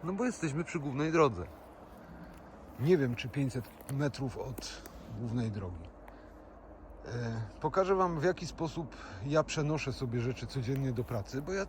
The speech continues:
na co dzień do pracy chodzę z takim samym plecakiem, z jakim chodzę na dwa dni, tylko że tam jest po prostu wzięte wszystkiego na dnie. Więc kurtka, plecak, zaraz będzie to, co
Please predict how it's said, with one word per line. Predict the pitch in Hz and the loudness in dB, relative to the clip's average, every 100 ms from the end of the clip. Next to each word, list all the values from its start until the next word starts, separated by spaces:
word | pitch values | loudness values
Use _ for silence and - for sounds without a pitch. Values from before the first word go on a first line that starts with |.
| 170 | -2
na | 208 | -2
co | 208 196 | 0 0
dzień | 202 202 | 2 0
do | |
pracy | 196 190 190 | 0 0 0
chodzę | 190 180 | -2 0
z | 185 | 0
takim | 185 - 196 | -2 -2 -2
samym | 185 185 175 | 0 -2 -2
plecakiem, | 180 170 160 175 170 | -4 -2 -2 0 -4
z | |
jakim | 156 175 160 | -4 -4 -4
chodzę | 156 156 | -4 -2
na | 170 160 | -2 2
dwa | 160 | 2
dni, | 170 208 185 | 2 0 -4
tylko | 113 120 | -6 -6
że | 113 139 135 - | -2 -2 -2 -4
tam | 131 143 | -2 -2
jest | 135 - | -4 -8
po | - | -12
prostu | 120 131 - 135 | -8 -8 -6 -6
wzięte | 117 135 131 | -2 -2 -2
wszystkiego | 135 127 - - 135 123 139 143 - - - - - - - - | -6 -8 -12 -8 -6 -2 -2 -2 -8 -16 -16 -16 -16 -14 -14 -8
na | 131 165 170 | 0 2 2
dnie. | 131 143 107 87 - - - - | 2 0 0 -4 -10 -14 -16 -2
Więc | 170 175 | 0 0
kurtka, | - 202 - - 170 | 2 2 2 2 4
plecak, | 151 139 170 170 | 4 4 6 4
zaraz | 156 156 156 | 6 4 4
będzie | 127 160 147 151 143 | 2 -2 0 0 0
to, | - 147 | -2 -2
co | 151 143 | 0 -2